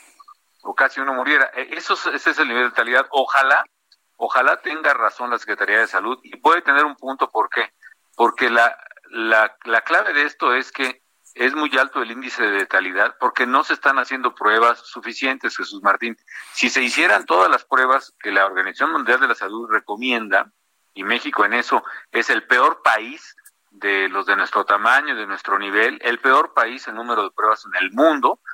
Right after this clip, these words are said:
creo que solo nos gana Corea del Norte y Venezuela, y, ¿eh? Este, al hacer pocas pruebas, los muertos son muchos respecto de los casos probados. Acabo de saber de un niño que falleció en Morelia, en mi tierra,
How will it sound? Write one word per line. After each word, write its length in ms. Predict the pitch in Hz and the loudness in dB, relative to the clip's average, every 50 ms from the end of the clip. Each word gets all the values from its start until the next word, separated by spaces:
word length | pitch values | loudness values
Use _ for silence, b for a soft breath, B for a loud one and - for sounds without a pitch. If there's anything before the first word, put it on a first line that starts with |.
| B _ | B _
creo 140 | - 113 113 | -4 -2 0
que 100 | 127 127 | 0 0
solo 200 | - 131 127 120 | 2 2 2 2
nos 200 | 113 104 98 95 | 0 -4 -2 0
gana 240 | 107 117 120 117 - | 0 2 2 0 -2
Corea 380 | - 92 95 95 104 113 117 | -2 -6 -4 0 2 2 2
del 160 | 110 98 90 | 2 0 -4
Norte 440 | 90 92 90 95 110 113 - - 120 | -4 -4 -2 -2 -2 -2 -2 -4 -6
y 60 | 101 | -6
Venezuela, 760 | 87 87 80 78 80 - - 85 85 85 95 104 117 117 98 87 76 | -4 -6 -8 -8 -10 -10 -6 -4 -2 0 0 0 2 0 0 0 -4
y, 280 | 76 76 78 98 - | -10 -12 -4 -2 -2
¿eh? 80 | - - _ _ b b b b b _ _ - | -2 -2 _ _ b b b b b _ _ -4
Este, 580 | 110 107 98 - - - - 104 101 101 - _ _ _ - - - | -2 -2 -2 -2 -2 -2 0 0 0 -2 -6 _ _ _ -20 -6 0
al 200 | - 120 120 120 | 2 4 4 4
hacer 300 | 117 - 170 175 170 - | 2 4 2 0 0 -2
pocas 300 | - 165 - 170 160 - | -8 -4 0 0 0 0
pruebas, 480 | - - 147 139 135 131 143 151 - - - | 0 0 2 2 4 4 2 0 0 -2 -4
los 220 | 120 120 120 117 | -4 -2 -2 -4
muertos 540 | 123 131 139 151 165 165 - - 147 - - | -4 -2 0 2 2 0 -2 -6 -8 -8 -2
son 360 | - 165 160 156 151 151 151 | 2 2 2 2 0 -6 -10
muchos 520 | 170 202 220 - - - 175 175 - - _ _ _ | -10 -12 -12 -10 -4 -4 -4 -4 -4 -10 _ _ _
respecto 480 | 117 110 - - - 139 - - 151 | -4 -4 -4 -2 -2 -2 -2 -2 -4
de 60 | 123 104 | -2 -2
los 140 | 101 - - | -6 -4 0
casos 380 | - 123 120 - 127 120 - _ _ | 0 0 0 0 -8 -16 -18 _ _
probados. 520 | 139 139 151 190 208 - - _ - _ _ B B B B B _ _ | -2 2 2 2 2 0 -4 _ -20 _ _ B B B B B _ _
Acabo 440 | 110 104 - - 117 117 120 123 120 | -2 -2 0 2 2 2 2 2 -2
de 120 | 117 110 | -4 -4
saber 340 | - - 113 107 117 120 117 | -2 -2 0 0 0 -2 -2
de 60 | 123 | -4
un 60 | 123 | -4
niño 260 | 123 123 123 123 117 - | -4 -6 -4 -4 -4 -2
que 140 | - 98 | -2 -4
falleció 420 | - 107 98 95 95 - - 113 110 | -2 -4 -4 -4 -6 -6 -2 -2 -2
en 60 | 110 | 0
Morelia, 460 | 110 110 113 120 127 123 120 123 117 | 2 2 2 2 2 2 2 0 0
en 100 | 107 95 | 0 -4
mi 100 | 90 90 | -10 -16
tierra, 480 | - - 131 135 127 120 123 123 123 | -8 -4 -2 0 2 2 2 0 0